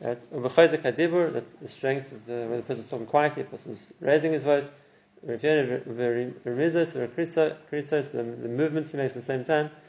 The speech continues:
which show the tzmiya, uh, like the rhetorical question has a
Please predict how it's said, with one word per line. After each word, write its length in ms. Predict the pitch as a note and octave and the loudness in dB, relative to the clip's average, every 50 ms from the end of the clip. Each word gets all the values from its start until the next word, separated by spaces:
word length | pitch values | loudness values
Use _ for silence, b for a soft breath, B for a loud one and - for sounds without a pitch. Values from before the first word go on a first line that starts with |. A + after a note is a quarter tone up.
| B B B B - | B B B B -18
which 140 | D3 C3+ - | -16 -16 -2
show 280 | - C#3 C#3 C3+ B2+ A#2 | 2 4 4 4 4 2
the 140 | A2+ A#2 A2+ | 0 -4 -6
tzmiya, 440 | A2 - - C#3+ C#3 C3+ D3+ E3 - - - - _ _ _ _ _ - - | -8 -10 -6 -2 0 0 2 0 -2 -4 -12 -20 _ _ _ _ _ -16 -14
uh, 80 | - - - - - - | -14 -14 -14 -14 -12 -12
like 240 | A#2 A2 G#2+ - | -12 -12 -12 -10
the 280 | - B2 B2 A#2+ A#2 A#2 | -4 0 2 2 4 2
rhetorical 420 | A#2+ A#2 - D3 D3 D3 C#3 C#3 A#2+ | 2 4 6 6 6 6 4 2 0
question 400 | - D3 D3+ D#3 D3+ - - C3 | 2 2 2 2 0 -2 -6 -6
has 100 | A#2+ | -6
a 40 | A2 | -6